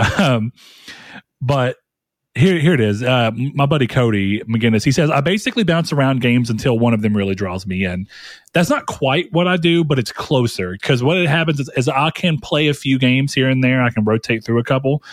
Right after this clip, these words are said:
But it really is like a one and I'm done. And then I keep dr-, going through until I find one. And then one super draws me in and then I hyperfixate. So it's not like I have an issue where I hyperfixate on everything when I don't want to.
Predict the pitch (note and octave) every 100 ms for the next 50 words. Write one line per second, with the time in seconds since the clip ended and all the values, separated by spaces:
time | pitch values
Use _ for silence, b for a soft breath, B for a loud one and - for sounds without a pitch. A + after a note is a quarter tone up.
0 | B B B B C3 B2+ A#2+ A#2+ D3 C3+
1 | A#2+ A#2 A2+ G#2+ G#2 G2+ A2 _ _ _
2 | - C3+ - B2+ B2+ B2 B2 A#2+ B2+ A#2+
3 | G#2+ G#2+ A2+ A2+ A2 G#2+ G#2+ G2+ G2+ A#2
4 | G#2+ - A#2+ A#2 A#2 G#2+ A#2 A2 G#2 -
5 | G2+ - G#2+ A2 A2 G#2+ G#2+ A2+ G#2 G2+
6 | - - D#3+ C3 B2 A2+ G#2+ A2 G#2 G2
7 | G#2+ G#2+ F#2 G2 G2 - G2 - G2 -
8 | B B B - D#3 - A#3 F#3+ F3+ D3+
9 | - - b b D3 C3 C#3+ C#3 C3 B2+
10 | - B2+ A#2+ A2+ A2+ B2 A2+ - A2+ C3+
11 | A#2 G#2+ - B2 C3+ C3+ C#3 C3+ C3 A2
12 | A2+ G#2 A#2 C#3 - D#3 D#3+